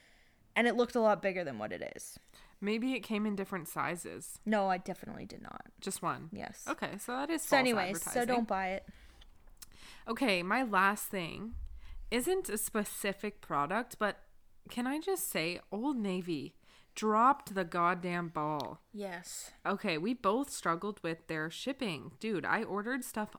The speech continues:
Speaker 2: on my birthday, which is June third. Just so everyone knows, next year, June third,
Speaker 1: Oh
Speaker 2: okay?
Speaker 1: my God.
Speaker 2: Um, anyway, I got it on August first. I got it in August.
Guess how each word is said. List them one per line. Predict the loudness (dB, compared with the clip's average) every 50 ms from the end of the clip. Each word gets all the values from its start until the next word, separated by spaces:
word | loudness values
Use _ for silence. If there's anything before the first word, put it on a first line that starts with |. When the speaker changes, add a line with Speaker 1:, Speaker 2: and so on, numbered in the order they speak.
| -4
Speaker 2:
on | 0 0 2 2 2
my | 0 0 0
birthday, | 0 -2 -2 -4 -4 -6 -6 -4
which | -4 -6 -6 -6
is | -8 -8 -8
June | -6 -4 -4 -2 -2 -4 -4
third. | -4 -2 -2 -2 -4 -6 -8 -12 -16 -18 -18 -20 -20 -16 -4
Just | 0 2 2 4 4
so | 4 2
everyone | 4 4 4 4 4 4 2
knows, | 2 0 0 -2 0
next | 0 -2 -2 -2 -4 -4
year, | -4 -4 -4 -6 0
June | 2 4 6 6 4 4
third, | 4 2 4 4
Speaker 1:
Oh | 6 4 4
Speaker 2:
okay? | 6 8 8 8
Speaker 1:
my | 8 6
God. | 2 -4 -8 -6 -6 -6 -6 -8 -12 -16 -20 -20 -20 _ _
Speaker 2:
Um, | 8 10 10 12 10 10 10 8 8 6 4 0 -4 -6 -12 -20 -20 -20 -2 2
anyway, | 4 6 6 6 6 6 6 4 4 2 4 4
I | 4 4
got | 6 4 4 4 6
it | 4 2 0 0
on | 0 0 0 -2 -6 -14 -2 4
August | 6 8 8 8 6 4 2 0 0 0 0 -2 -2 -2 -4 -6 -8 -12 -16 -18 -20 -20 -20 _ -20 -20 -20
first. | -14 -6 -4 -2 0 0 0 0 2 2 2 2 2 2 2 2 0 -2 -4 -6 -8 -8 2 2
I | 4
got | 4 6 4 2
it | 2 2
in | 0 0
August. | 0 0 -2 -4 -8 -12 -12 -12 -14 -14 -14